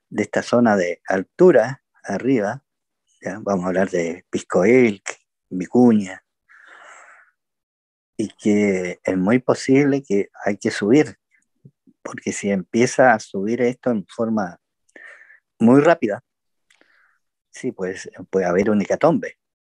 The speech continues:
¿eh? Eso, es-, eso sería,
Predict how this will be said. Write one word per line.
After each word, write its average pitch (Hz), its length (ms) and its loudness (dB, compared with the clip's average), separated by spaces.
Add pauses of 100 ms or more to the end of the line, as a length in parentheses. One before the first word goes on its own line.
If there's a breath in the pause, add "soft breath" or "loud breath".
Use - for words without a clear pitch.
(280)
¿eh? 101 160 -10 (1600 loud breath)
Eso, 131 400 -2 (1600)
es-, - 300 -12
eso - 240 -4
sería, 95 500 -4